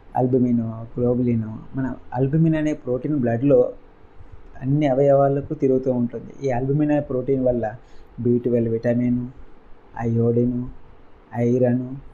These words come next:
ఇంకా రకరకాల మినరల్స్‌ను ట్రాన్స్‌పోర్ట్ చేయడానికి ఈ అల్బుమిన్ అనే ప్రోటీన్ బ్లడ్‌లో తిరుగుతూ ఉంటుంది.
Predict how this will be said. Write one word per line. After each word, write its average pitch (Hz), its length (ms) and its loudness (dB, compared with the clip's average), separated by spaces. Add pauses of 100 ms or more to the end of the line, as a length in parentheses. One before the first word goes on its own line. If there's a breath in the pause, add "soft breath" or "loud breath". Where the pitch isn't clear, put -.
(800)
ఇంకా 139 160 0
రకరకాల 139 480 2
మినరల్స్‌ను 131 800 0
ట్రాన్స్‌పోర్ట్ 131 560 0
చేయడానికి 127 640 0
ఈ 131 80 2
అల్బుమిన్ 127 300 2
అనే 131 120 2
ప్రోటీన్ 120 480 -2 (420 soft breath)
బ్లడ్‌లో 120 440 4
తిరుగుతూ 120 360 -2
ఉంటుంది. 110 460 -8